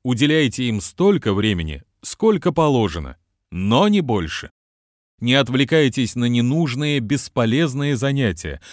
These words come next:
хождение в гости, просмотр сериалов, обсуждение сплетен.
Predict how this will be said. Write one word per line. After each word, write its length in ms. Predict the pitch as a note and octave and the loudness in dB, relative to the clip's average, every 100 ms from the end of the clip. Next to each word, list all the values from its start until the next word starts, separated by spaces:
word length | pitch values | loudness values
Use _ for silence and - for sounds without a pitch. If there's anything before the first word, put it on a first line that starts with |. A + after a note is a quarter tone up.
| - | -6
хождение 640 | - D#3+ D3 G3+ B2 G#2+ | 0 0 2 2 2 0
в 80 | F2 | 0
гости, 480 | F2+ F2+ - - - _ - | -2 -4 -6 -14 -20 _ -2
просмотр 580 | A#2 A#2 D#3+ F#3+ E3 | -2 0 0 2 0
сериалов, 640 | - C3 A2+ C#3+ E3 D#3+ - - _ - | 0 0 2 4 2 0 -6 -20 _ -2
обсуждение 800 | A#2 - D#3+ B2 G#3 F#3+ E3+ D3 | -2 0 -2 2 2 2 2 0
сплетен. 720 | - - D3 B2 - D2 | -4 -2 2 0 -2 -10